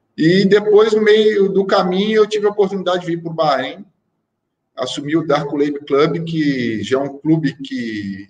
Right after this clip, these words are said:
tem a tradição de ter treinadores brasileiros e gosta muito da nossa metodologia de trabalho. E aqui eu disputei a Liga do Bahrein, ficamos em terceiro lugar.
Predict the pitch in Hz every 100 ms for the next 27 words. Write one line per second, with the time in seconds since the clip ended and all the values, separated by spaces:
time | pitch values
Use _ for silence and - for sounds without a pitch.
0 | - 139 143 147 143 - - 156 156 160
1 | 165 165 170 165 156 156 - 156 165 156
2 | 151 180 190 185 - - _ _ _ _
3 | - 135 156 170 147 160 - 170 165 165
4 | 160 160 160 151 143 123 135 - 139 120
5 | 104 113 131 135 _ _ _ _ _ _
6 | _ _ 101 113 110 123 135 135 131 120
7 | 120 - 127 143 139 127 139 - _ _
8 | _ _ 110 117 143 139 127 120 113 139
9 | 196 196 156 156 143 131 127 123 113 139
10 | 127 110 107 123 175